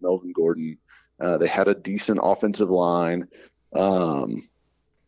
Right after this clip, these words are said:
and he couldn't really get it done for them. So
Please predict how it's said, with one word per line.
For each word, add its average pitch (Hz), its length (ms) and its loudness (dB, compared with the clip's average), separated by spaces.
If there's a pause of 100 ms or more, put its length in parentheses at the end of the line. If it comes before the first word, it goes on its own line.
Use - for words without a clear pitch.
(120)
and 104 360 4
he 110 420 4
couldn't 120 480 4
really 127 280 6
get 127 200 4
it - 200 -4
done 117 340 4
for 55 280 -2
them. - 260 -4
So 113 540 6